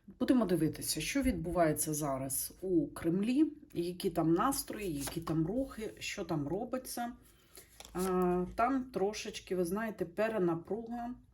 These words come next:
м, як, знаєте, така конкретна, м, недовіра один до одного, е, намагання знайти якийсь вихід,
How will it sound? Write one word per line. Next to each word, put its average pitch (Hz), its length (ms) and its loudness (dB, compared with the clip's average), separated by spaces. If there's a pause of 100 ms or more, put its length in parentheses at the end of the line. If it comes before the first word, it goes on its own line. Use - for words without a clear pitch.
(120)
м, 175 720 -2 (760)
як, 185 220 -6 (140)
знаєте, 208 420 -6
така 165 420 0 (560)
конкретна, 202 840 -2 (960)
м, - 260 0 (100)
недовіра 196 680 4
один 165 260 6
до 156 120 4
одного, 226 560 4 (840)
е, 170 60 -2
намагання 214 840 4
знайти 208 480 2
якийсь 175 760 2
вихід, 208 720 -2